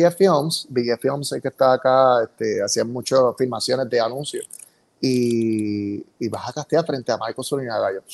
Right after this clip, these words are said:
"Yo voy solamente a eso". Fui, hice el casting,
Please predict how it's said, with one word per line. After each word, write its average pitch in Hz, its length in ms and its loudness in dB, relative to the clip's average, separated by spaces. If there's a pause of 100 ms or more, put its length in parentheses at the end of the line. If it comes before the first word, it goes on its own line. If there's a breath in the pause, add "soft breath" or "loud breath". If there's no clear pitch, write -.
(160)
"Yo 120 140 2
voy 170 200 4
solamente 147 540 -2
a 117 80 2
eso". - 180 -8 (1300 loud breath)
Fui, 151 360 6
hice 131 180 2
el 123 60 -2
casting, 135 480 2